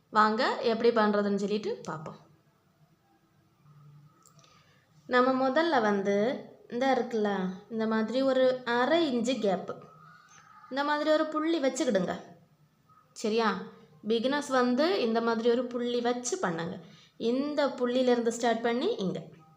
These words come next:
ஓகேவா? நம்ம வந்துட்டு சோட்டி ஸ்டிச் வந்து கொஞ்சம், ஆ,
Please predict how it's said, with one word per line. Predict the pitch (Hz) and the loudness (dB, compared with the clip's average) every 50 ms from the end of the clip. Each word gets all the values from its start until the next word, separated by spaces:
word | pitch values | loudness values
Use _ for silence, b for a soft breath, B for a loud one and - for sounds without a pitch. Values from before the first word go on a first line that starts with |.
| - - - - - _ _ _ _ _ _ _ _ _ _ _ _ _ b b b b b b b - 220 | -20 -20 -20 -20 -20 _ _ _ _ _ _ _ _ _ _ _ _ _ b b b b b b b -2 -2
ஓகேவா? | 214 208 226 233 220 226 214 208 220 | -2 0 0 0 2 2 2 2 2
நம்ம | 233 247 269 277 269 | 2 2 2 2 2
வந்துட்டு | 254 240 262 254 285 339 381 - - - - | 2 2 0 0 0 -2 -2 -4 -6 0 2
சோட்டி | 262 254 254 277 262 - | 2 2 2 0 -4 -2
ஸ்டிச் | - 254 254 - 247 | -4 -4 -2 0 0
வந்து | 247 247 - - 269 | 0 0 0 0 0
கொஞ்சம், | 247 226 254 247 240 240 240 240 B B B B B B | -2 0 2 2 2 2 0 -6 B B B B B B
ஆ, | - | -2